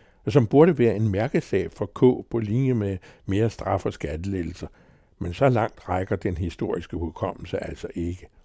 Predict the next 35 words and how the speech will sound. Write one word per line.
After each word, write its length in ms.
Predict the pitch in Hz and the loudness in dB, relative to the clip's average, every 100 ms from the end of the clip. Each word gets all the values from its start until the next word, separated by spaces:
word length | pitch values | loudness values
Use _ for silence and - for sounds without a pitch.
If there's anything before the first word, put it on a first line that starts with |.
| _ _ _ - - - | _ _ _ -20 -20 0
Kan 120 | 127 | 2
det 80 | 123 | 6
så 100 | 151 | 4
virkelig 360 | 131 151 151 - | 4 2 2 0
passe, 500 | - 110 117 - - | 0 0 0 -2 -2
at 200 | 101 95 | -4 -4
Socialdemokratiet 920 | - 95 104 98 - 117 - 110 92 | -4 -4 -2 -4 -2 -4 -2 -4 -4
står 160 | 92 104 | -4 -4
bag 320 | - 131 - | 0 0 2
medieordfører 880 | 110 110 113 127 98 95 107 98 95 | -2 -4 -2 0 0 0 -2 -2 -2
og 140 | - - | -4 -4
kulturminister 840 | 95 - 113 117 123 101 95 - | -6 -2 -2 -2 -2 -2 -4 -6
Jens 220 | 101 90 | -6 -8
B. 100 | - 117 101 113 | -4 -4 -4 -4
Mogens 360 | 98 95 - | -4 -6 -8
Jensen, 420 | 101 92 - 120 - - - - | -8 -8 -10 -10 -10 -18 -4 2
der 60 | |
har 160 | 117 117 | 4 4
det 120 | 127 | 2
fint 360 | - 151 160 143 | 2 -2 -2 -4
med 120 | 117 | -4
bostedskriteriet 1120 | - 123 - 123 110 - 95 - 104 104 104 - - _ | 0 0 2 0 0 -2 -4 0 0 0 -2 -4 -16 _
og 140 | 120 120 | 0 0
den 100 | 104 | 0
falske 440 | 107 113 - 127 | 2 0 0 -2
forklaring 600 | 107 95 110 101 107 113 | -2 -2 0 0 0 -2
om 160 | 98 - - | -2 -6 -4
anderledes 560 | 104 120 104 90 92 | 0 0 -2 -4 -6
og 80 | 98 | -10
påstået 600 | - 95 98 - 92 92 | -6 -8 -4 -2 0 0
landsoplysende 800 | 90 101 117 104 107 92 - 101 | -4 -4 -4 -6 -8 -8 -10 -8
radio 460 | - 85 98 120 - | -6 -8 -4 -4 -2
fra 120 | 101 | -4
udkanternes 880 | 92 90 - 117 87 90 92 87 - | -4 -6 -6 -6 -6 -6 -10 -10 -14
udkant? 520 | 90 - 107 - - | -14 -10 -10 -12 -16